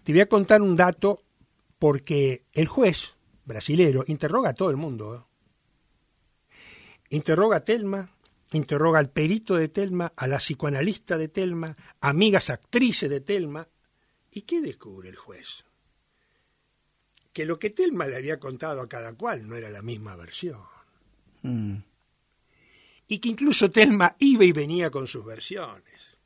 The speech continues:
Speaker 2: Ah, porque hay que inventar después ahí, ¿no? ¿Cómo?
Speaker 1: Y te tenés que acordar, vos
Speaker 2: Sí.
Speaker 1: no podés armar un verso hoy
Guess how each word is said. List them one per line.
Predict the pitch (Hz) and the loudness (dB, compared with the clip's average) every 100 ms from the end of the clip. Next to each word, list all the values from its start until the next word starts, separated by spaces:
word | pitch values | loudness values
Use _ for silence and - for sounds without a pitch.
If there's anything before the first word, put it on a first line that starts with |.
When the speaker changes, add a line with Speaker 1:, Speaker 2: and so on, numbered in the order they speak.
| _ _ _ _ _ _ _ _ _ | _ _ _ _ _ _ _ _ _
Speaker 2:
Ah, | 135 | -2
porque | 131 123 | 0 6
hay | 131 | 6
que | 123 | 8
inventar | 123 117 110 170 147 | 6 4 2 2 2
después | 117 - 123 120 | -4 -12 -12 -10
ahí, | 117 117 107 | -10 -10 -12
¿no? | 120 156 165 _ | -12 -12 -12 _
¿Cómo? | 135 131 | -10 -6
Speaker 1:
Y | |
te | 185 202 | -4 0
tenés | 208 220 220 | 2 2 0
que | - 226 | 0 -2
acordar, | 185 269 214 202 226 214 190 160 | -2 0 0 4 4 4 2 -2
vos | 143 - | -4 -2
Speaker 2:
Sí. | |
Speaker 1:
no | 147 147 143 | 0 0 0
podés | 123 214 233 247 - | 2 4 6 4 4
armar | 185 175 214 202 | -2 2 2 4
un | 185 175 | 0 -2
verso | 220 220 - 175 180 | -2 -2 -2 -4 0
hoy | 220 226 220 | 2 2 0